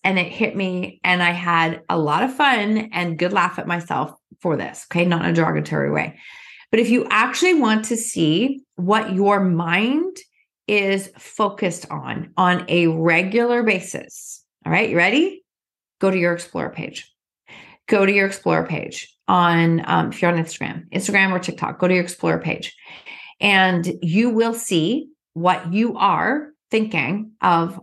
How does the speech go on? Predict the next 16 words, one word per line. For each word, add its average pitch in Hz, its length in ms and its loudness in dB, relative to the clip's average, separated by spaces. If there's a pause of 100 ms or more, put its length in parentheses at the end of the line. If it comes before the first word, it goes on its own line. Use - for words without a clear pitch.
(120)
all 170 160 2
of 160 80 -6
the 165 80 -6
time. - 400 -12 (480)
And 190 360 4
you 202 60 2
might 196 160 2
be 190 100 0
like, 175 240 2
"No, 277 60 0
that's 269 240 2
not 403 120 -4
true. 160 460 -4
That's 220 200 -2
not - 120 -4
true." 175 460 -2